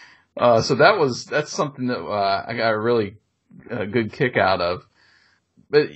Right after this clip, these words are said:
I mean, it was like a nor-, it was like W C P A or anywhere else, but there's a bunch of quirks that,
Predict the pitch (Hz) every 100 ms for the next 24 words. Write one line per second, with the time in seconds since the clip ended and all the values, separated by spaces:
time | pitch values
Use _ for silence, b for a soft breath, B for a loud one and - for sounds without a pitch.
0 | 60 117 196 185 196 196 180 160 151 147
1 | 123 120 120 156 165 147 131 104 110 101
2 | 95 107 110 101 92 95 95 87 90 95
3 | - 131 139 117 107 110 101 98 - -
4 | 98 92 - - 101 -